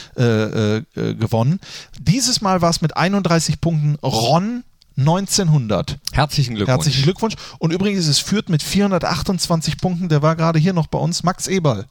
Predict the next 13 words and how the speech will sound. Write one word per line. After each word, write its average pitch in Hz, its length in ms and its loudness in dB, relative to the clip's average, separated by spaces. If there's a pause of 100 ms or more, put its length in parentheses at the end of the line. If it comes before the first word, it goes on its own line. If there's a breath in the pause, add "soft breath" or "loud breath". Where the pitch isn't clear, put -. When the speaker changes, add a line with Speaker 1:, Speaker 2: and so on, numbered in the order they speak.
(120)
Speaker 1:
neunzehnhundert. 104 720 -2 (100)
Speaker 2:
Ja. 123 180 -2 (140)
Speaker 1:
Ja. 123 140 0 (240)
W-, 131 320 -8
wollen 185 160 2
wir 214 120 0
wetten, 214 200 -2
das 190 120 0
ist 190 140 -4
der 190 120 -2
echte 190 240 -2
Max 175 240 -2
Eberl? 143 400 0